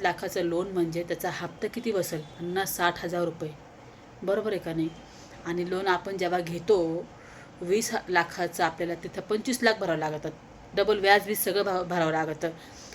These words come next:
म्हणजे तो माणूस किती टेन्शनमध्ये राहील प्रत्येक महिन्याला, हा विचार करायला पाहिजे समोरच्या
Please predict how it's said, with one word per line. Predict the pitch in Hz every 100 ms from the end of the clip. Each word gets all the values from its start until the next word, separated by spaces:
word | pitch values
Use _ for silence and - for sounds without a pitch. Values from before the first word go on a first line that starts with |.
| - -
म्हणजे | 180 185 185 226 226
तो | 226
माणूस | 226 196 190 220 - -
किती | 208 262
टेन्शनमध्ये | 254 226 233 240 233 233
राहील | 196 220 185 - - -
प्रत्येक | 196 - 220
महिन्याला, | 202 196 185 202 190 - - - - - - - -
हा | - 202 254
विचार | 269 269 247
करायला | 233 208
पाहिजे | 202 180 175
समोरच्या | 170 185 165 156 175